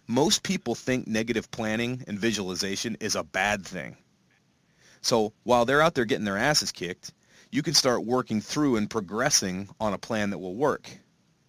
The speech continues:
So use it to your advantage. Now, I'm not saying this means that you have to compete with everybody, but imagine your competition in your field, whatever it is, thinking that everything's gonna work out great,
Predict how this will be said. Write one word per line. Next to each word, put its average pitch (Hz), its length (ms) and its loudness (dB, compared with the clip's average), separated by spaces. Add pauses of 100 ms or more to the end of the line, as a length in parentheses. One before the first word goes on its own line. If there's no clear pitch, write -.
(160)
So - 140 -4
use 135 300 0
it 131 80 -4
to - 120 -4
your 117 80 0
advantage. 104 540 -4 (300)
Now, 120 80 2
I'm 131 40 2
not 143 140 2
saying 139 240 2
this - 160 -4
means 123 220 0
that 117 100 -8
you 113 80 -4
have 113 140 0
to 101 80 -8
compete 104 280 -4
with 92 140 -4
everybody, 98 380 2
but 92 100 -4
imagine 147 440 2 (260)
your 127 180 4
competition 113 720 0
in 107 140 -2
your 110 160 2
field, 104 400 -4
whatever 98 280 -2
it 98 80 0
is, 95 280 -4 (360)
thinking 139 420 2
that 110 100 4
everything's 127 340 2
gonna 113 140 2
work 110 200 2
out 107 200 4
great, 101 320 -2